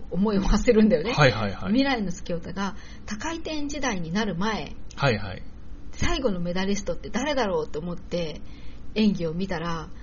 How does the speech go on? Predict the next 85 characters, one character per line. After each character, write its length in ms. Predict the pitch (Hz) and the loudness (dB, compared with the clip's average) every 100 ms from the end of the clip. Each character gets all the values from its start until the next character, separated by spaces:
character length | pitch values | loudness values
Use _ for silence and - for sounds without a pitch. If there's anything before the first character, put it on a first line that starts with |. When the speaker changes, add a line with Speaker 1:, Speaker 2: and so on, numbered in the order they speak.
| - - | -10 -6
Speaker 1:
カ 180 | - 262 | 0 2
オ 80 | 208 | 2
の 120 | 170 | 0
演 120 | 196 | 0
技 140 | 175 | 0
が 80 | 170 | -2
出 100 | 160 | -2
て 140 | 175 214 | 0 0
く 100 | 185 | 0
る 120 | 160 | -2
ん 40 | |
だ 220 | 151 135 127 | -4 -6 -8
っ 20 | |
て。 180 | - - - | -10 -10 -8
Speaker 2:
は 300 | - 123 95 | -2 -2 -2
あ。 0 | - - - - - - - - - - | -6 -8 -8 -8 -10 -10 -10 -10 -10 2
こ 120 | 277 | 4
の 100 | 277 | 4
時 100 | - | 2
点 160 | 254 | 2
で 100 | 233 | 4
ね、 240 | 214 220 247 | 4 4 2
Speaker 1:
う 60 | 180 | -2
ん。 100 | 170 | 2
Speaker 2:
未 120 | 185 | 4
来 160 | 262 170 | 6 6
の 80 | 107 | 4
ス 140 | - | 0
ケ 100 | 135 | 2
オ 80 | 120 | 2
タ 140 | 117 | 2
に 340 | 123 131 135 135 | -2 -2 0 0
も 220 | 113 107 | 0 0
相 200 | - 208 | 2 4
当 120 | 208 | 4
な 80 | 196 | 2
ス 120 | - | 2
キ 120 | 233 | 4
ル 120 | 202 110 | 4 4
を、 360 | 101 107 98 - | 2 0 -2 -4
Speaker 1:
う 60 | 165 | -4
ん。 200 | 160 - - - - - 165 | -4 -4 -8 -10 -10 -6 2
Speaker 2:
未 120 | 208 | 6
来 140 | 240 196 | 8 6
の 80 | |
ス 100 | 143 | 4
ケ 80 | - | 2
オ 80 | 147 | 2
タ 80 | 147 | 2
も 120 | 135 | -2
き 100 | - | 0
っ 20 | |
と 120 | 202 | 2
ス 100 | 170 | 2
ケ 100 | - | 8
オ 60 | 202 | 8
タ 140 | 208 | 8
で 100 | 175 | 8
あ 80 | 135 | 6
る 80 | 135 | 4
は 100 | 143 | 2
ず 140 | 135 | 2
っ 20 | 151 | 2
て 200 | - 107 | 0 -2
い 80 | |
う 60 | 104 | -2
こ 120 | 113 | -2
の 80 | 107 | -2
希 160 | 156 147 | 2 4
望 140 | 147 | 4
が 180 | 139 135 | 2 0
含 220 | - 139 | 0 0
ま 80 | 120 | 0
れ 40 | |
て 140 | - 107 | -2 -4
い 40 | |
い 40 | |
で 60 | 104 | -4
す 100 | - | -6
よ 80 | 104 | -6
ね。 140 | 104 | -6
Speaker 1:
う 60 | 160 | -4
ん。 40 | |
う 40 | |
ん。 100 | 151 | -6